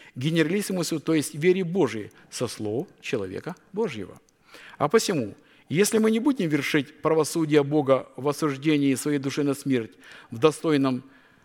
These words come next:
соблюдении Песа Господа по уставу, установленному Богом,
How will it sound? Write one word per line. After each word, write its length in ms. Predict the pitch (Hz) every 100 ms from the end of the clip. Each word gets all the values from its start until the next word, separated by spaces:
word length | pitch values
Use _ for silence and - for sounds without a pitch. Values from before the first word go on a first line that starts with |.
| _
соблюдении 640 | - 156 156 147 147 147
Песа 360 | 139 151 143 151
Господа 580 | 135 139 - 131 123 120
по 140 | - 147
уставу, 560 | 135 - 139 120 117 -
установленному 760 | 135 - 147 135 127 123 123
Богом, 460 | 117 120 110 107